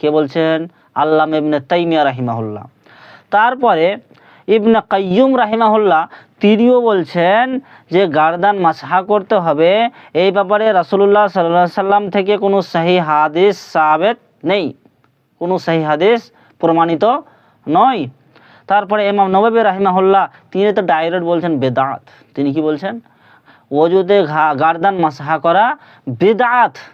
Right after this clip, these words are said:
তিনি বেদাত বলেছেন ঘাড় মাসাহা করাকে। তারপরে জমহুরে, জমহুর তিনারাও বলেছেন যে এটা মাসনুন নয়, এটা সহি নয়।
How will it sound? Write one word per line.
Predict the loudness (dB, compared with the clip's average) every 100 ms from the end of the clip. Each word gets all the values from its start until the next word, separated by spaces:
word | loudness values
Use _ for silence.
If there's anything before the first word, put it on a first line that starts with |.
| _ _ _
তিনি | -6 -4
বেদাত | 0 0 2 0 0
বলেছেন | 0 0 0 -2
ঘাড় | 0 0
মাসাহা | -2 0 -2
করাকে। | 0 -2 -4 -12 -14 _ -20 _ _ -2
তারপরে | 0 0 0 2 2 0 -4 -16 -6
জমহুরে, | 0 0 2 2 2 0 -2 -4 -8 _ _ -4
জমহুর | -2 2 2 2 0 -6 _ _ _
তিনারাও | 0 2 2 2 2
বলেছেন | 0 0 0
যে | 0
এটা | 2 0 0 -4 -6
মাসনুন | 0 0 0 0 2 2
নয়, | 2
এটা | 0 0 -2
সহি | 0 0 2 0 -6 _ _ -6
নয়। | 0 2 0 -4